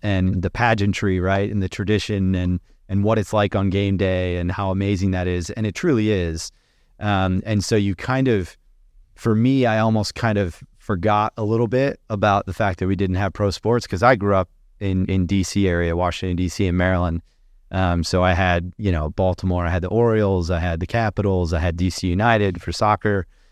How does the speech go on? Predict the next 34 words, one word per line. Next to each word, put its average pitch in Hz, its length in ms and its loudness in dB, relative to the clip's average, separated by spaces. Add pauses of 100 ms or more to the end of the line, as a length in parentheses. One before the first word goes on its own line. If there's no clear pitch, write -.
(140)
uh, 92 300 -2
in 90 120 -2
Major 101 240 0
League 98 180 0
Soccer. 95 460 -4 (360)
And 98 120 -2
so 107 140 2
when 92 120 0
I 90 100 -2
came 123 260 2
here 95 240 0
and 92 100 0
not 98 200 0
having 92 440 -2 (100)
college 87 340 -2
football 92 520 0
and 92 140 0
I 92 60 0
got 90 280 0
to 92 60 -6
have 104 240 2
that 98 140 0
experience 90 600 -2
right 90 220 -4
out 160 160 2
of 104 80 -2
school, 90 480 -4 (380)
I 104 100 -6
kinda 139 280 0
forgot 113 380 0
a 110 40 -2
little 101 200 -2
bit 92 220 -4
about 87 400 -2